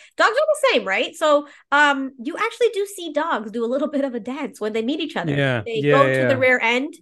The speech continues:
Speaker 1: right? So nose to the bum, and the other dog's nose to the bum. And sometimes they'll circle each other a few times, you know, and they get to know each other.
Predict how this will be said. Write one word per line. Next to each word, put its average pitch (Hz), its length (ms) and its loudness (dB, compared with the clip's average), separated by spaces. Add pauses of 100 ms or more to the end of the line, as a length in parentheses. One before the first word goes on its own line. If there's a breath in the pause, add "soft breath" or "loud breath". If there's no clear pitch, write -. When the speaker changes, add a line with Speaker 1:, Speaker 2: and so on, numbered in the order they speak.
(120)
Speaker 1:
right? 220 360 -2
So 220 320 -4
nose 220 460 -2
to 240 160 -8
the 202 80 -8
bum, 208 340 -2
and 226 140 -2
the 202 100 -2
other 202 160 -4
dog's 208 320 -4
nose 196 260 -4
to 220 120 -10
the 190 80 -10
bum. 185 300 -2 (220 loud breath)
And 302 140 0
sometimes 415 320 0
they'll 381 140 -6
circle 370 300 -10
each 349 120 -10
other 226 340 -2
a 220 60 -8 (100)
few 233 140 -4
times, 185 400 -2
you 214 80 -8
know, 220 220 -4
and 339 100 -10
they 302 60 -8
get 269 160 -6
to 285 80 -8
know 254 180 -2
each 262 160 -8
other. 165 300 -4